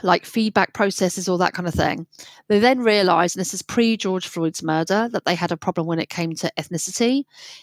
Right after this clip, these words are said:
and that they had what we call a sticky floor. So glass ceiling for women, sticky floor for people of colour. And they had some brilliant talent who'd been, um, scored some of their highest performing talent, but they weren't being promoted.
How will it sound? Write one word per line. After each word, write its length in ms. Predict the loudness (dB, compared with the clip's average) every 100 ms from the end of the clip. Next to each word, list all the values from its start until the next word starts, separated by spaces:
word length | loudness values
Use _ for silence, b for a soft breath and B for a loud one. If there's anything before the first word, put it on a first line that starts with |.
| B
and 200 | -2 2
that 180 | 2 0 2
they 160 | 2
had 220 | 4 0
what 300 | 0 -2 -2
we 200 | 2 2
call 240 | 2 0 0
a 60 |
sticky 340 | 0 -2 0 0
floor. 380 | 0 0 0 -4 -8
So 240 | -2 -2
glass 320 | 2 2 2
ceiling 260 | 0 -2 -4
for 140 | -4
women, 320 | -2 0 -2
sticky 320 | -2 -4 2 2
floor 260 | 4 -2
for 60 | -2
people 300 | -2 -2 -2
of 100 | -2
colour. 380 | 0 2 0 -2 B B B B
And 100 | -2
they 80 | 0
had 180 | 2 0
some 280 | 0 -6 -4
brilliant 480 | 2 2 2 -2 -4
talent 600 | -6 0 0 0 -4 -6
who'd 280 | -4 -4 2
been, 400 | 2 2 -2 -8 B B B _
um, 460 | 4 4 0 -6 -10 -16 -14
scored 680 | -12 2 4 6 4 2
some 220 | 2 0 -2
of 100 | 2
their 120 | 0
highest 360 | 4 4 2
performing 320 | -2 -6 -6 -2
talent, 340 | 0 0 0
but 120 | 0
they 80 | 2
weren't 240 | 2 2
being 140 | 0 -6
promoted. 600 | -4 -4 -2 -6 -8